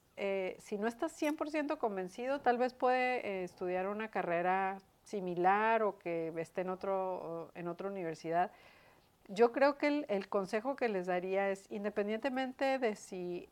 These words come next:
entran a la carrera de sus sueños o algo similar, no dejen pasar esa oportunidad de estudiar.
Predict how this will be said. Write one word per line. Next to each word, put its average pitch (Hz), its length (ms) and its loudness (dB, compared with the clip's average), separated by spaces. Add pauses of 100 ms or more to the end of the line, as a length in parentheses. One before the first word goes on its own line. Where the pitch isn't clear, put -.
entran 226 460 0
a 220 60 -2
la 175 300 4
carrera 175 500 2
de 214 120 2
sus - 220 -8
sueños 180 560 -2
o 143 140 0
algo 170 320 2
similar, 175 540 -4 (640)
no 208 340 2
dejen 247 300 0
pasar 208 640 2 (300)
esa 208 280 0
oportunidad 175 600 -2
de 185 60 -2
estudiar. 165 520 -4